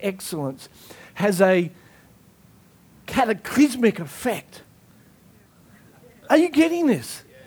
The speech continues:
And most Christians, and I'm talking to believers today, do not join the dots between your act of service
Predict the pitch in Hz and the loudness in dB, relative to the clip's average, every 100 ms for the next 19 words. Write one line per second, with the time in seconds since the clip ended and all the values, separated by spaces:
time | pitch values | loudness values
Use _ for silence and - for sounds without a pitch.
0 | - - - 294 294 320 349 349 - - | -20 -16 2 4 6 6 6 2 -2 -14
1 | - 277 339 - - 214 135 127 156 - | -6 0 0 -2 -6 -4 -4 -6 -10 -14
2 | _ _ _ 196 233 240 277 262 220 220 | _ _ _ 2 2 2 0 2 -2 -2
3 | 208 220 196 190 - 196 185 175 175 - | 2 2 2 -6 -6 -2 0 -2 -6 -20
4 | - _ 160 214 311 311 302 - _ _ | -20 _ -2 2 6 6 6 -2 _ _
5 | _ 240 277 277 269 247 233 170 233 226 | _ 4 6 6 2 2 0 2 0 0
6 | - 202 165 202 208 202 190 - 262 302 | -4 -12 -4 -2 0 0 0 -2 2 2
7 | 302 - 277 214 - 269 254 175 151 143 | 2 -8 -8 -8 -6 2 4 4 -4 -10